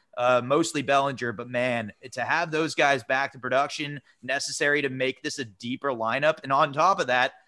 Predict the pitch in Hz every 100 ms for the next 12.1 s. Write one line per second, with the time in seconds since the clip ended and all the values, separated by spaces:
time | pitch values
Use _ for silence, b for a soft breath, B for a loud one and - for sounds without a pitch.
0 | _ 127 139 143 123 151 175 165 135 127
1 | - 143 117 120 131 143 156 - 139 131
2 | 143 147 147 - b b 131 156 156 156
3 | 156 151 147 147 127 143 160 - 151 151
4 | 139 139 127 160 170 117 151 156 92 -
5 | - 131 147 143 143 b _ 139 147 160
6 | 139 170 - 170 156 - 160 147 147 143
7 | 107 127 156 127 - 139 165 165 - 160
8 | 156 139 135 151 147 143 135 123 b -
9 | 143 151 139 131 156 151 123 123 165 165
10 | 127 123 123 - 143 139 139 107 139 143
11 | - 135 127 123 131 110 110 160 147 131
12 | 127